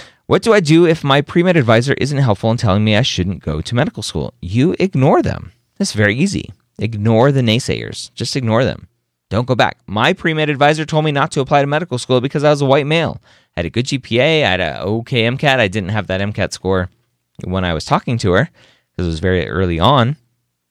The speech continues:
She was like, "Don't apply to medical school. You won't get in." So I ignored her,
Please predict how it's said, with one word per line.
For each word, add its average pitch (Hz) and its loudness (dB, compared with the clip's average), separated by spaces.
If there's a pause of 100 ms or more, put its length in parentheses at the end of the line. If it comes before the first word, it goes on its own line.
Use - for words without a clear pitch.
(380)
She - -6
was 107 -2
like, 101 0
"Don't 131 2
apply 120 2
to 104 0
medical 90 -6
school. 73 -8
You 78 -2
won't 92 0
get 87 0
in." 78 -4 (480)
So 87 -2
I 104 6
ignored 160 2
her, 85 -4